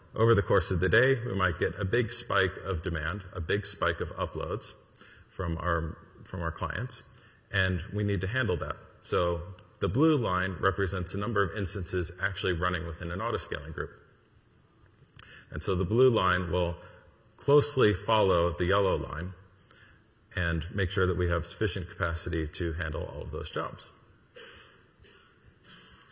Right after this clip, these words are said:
We've found a lot of utility out of using CloudFormation to define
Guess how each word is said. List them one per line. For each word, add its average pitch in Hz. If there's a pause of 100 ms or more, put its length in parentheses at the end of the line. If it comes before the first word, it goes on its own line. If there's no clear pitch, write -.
(2000)
We've 131
found 127
a 104
lot 117
of 135
utility 107
out 101
of 90
using 95
CloudFormation 87
to 90
define 92